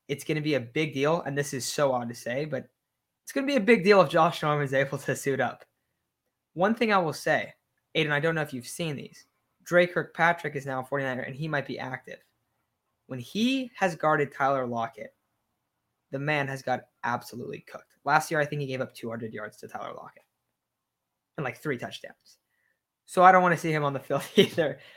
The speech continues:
Um, I would like to see Emmanuel Moseley, Deommodore Lenoir,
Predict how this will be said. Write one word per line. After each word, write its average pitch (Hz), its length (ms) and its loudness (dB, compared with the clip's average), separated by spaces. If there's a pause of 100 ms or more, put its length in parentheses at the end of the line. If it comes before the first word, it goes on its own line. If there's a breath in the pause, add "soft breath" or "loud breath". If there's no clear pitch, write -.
(180 loud breath)
Um, 143 380 2
I 147 100 4
would 165 160 0
like 156 220 2
to 165 80 -10
see 156 440 -6 (140)
Emmanuel 151 360 -2
Moseley, 147 460 -2
Deommodore 143 480 -2
Lenoir, 135 560 -4